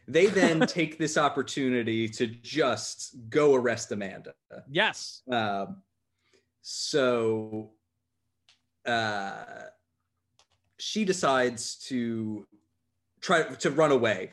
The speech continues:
Speaker 1: essentially. Like, they find that the gun has been planted in her house.
Speaker 2: Right. They, they
Speaker 1: Um,
Speaker 2: bust in no knock style, by the way, Kyle, you're a
Speaker 1: Yeah.
Speaker 2: lawyer. No knock. They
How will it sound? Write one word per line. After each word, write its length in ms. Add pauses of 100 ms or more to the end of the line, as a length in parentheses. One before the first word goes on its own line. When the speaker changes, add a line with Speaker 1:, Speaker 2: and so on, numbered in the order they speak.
(120)
Speaker 1:
essentially. 540
Like, 260
they 100
find 480
that 140
the 80
gun 400
has 220
been 200
planted 880 (480)
in 140
her 280
house. 560
Speaker 2:
Right. 260
They, 200
they 160
Speaker 1:
Um, 200
Speaker 2:
bust 260
in 200
no 140
knock 320
style, 420
by 200
the 80
way, 180
Kyle, 360
you're 180
a 40
Speaker 1:
Yeah. 140
Speaker 2:
lawyer. 280 (220)
No 200
knock. 320
They 140